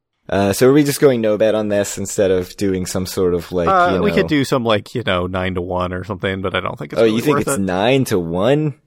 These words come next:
Speaker 2: Do you want nine dollars?
Speaker 1: If yes, yeah, I'll take nine dollars.
Speaker 2: All right, sure. Nine to one, put it down. It's not gonna happen.
Speaker 1: All right. Will Tillman Fertitta still own Golden Nugget when we record episode three hundred?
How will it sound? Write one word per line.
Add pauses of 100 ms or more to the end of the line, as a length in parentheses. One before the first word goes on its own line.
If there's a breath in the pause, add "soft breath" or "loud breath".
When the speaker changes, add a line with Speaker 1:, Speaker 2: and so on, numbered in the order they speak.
(340)
Speaker 2:
Do
you
want
nine
dollars? (400)
Speaker 1:
If
yes,
yeah,
I'll
take
nine
dollars.
Speaker 2:
All
right,
sure. (160)
Nine
to
one,
put
it
down. (500)
It's
not
gonna
happen. (640 soft breath)
Speaker 1:
All
right. (640)
Will (160)
Tillman
Fertitta
still
own
Golden
Nugget
when
we
record
episode
three
hundred?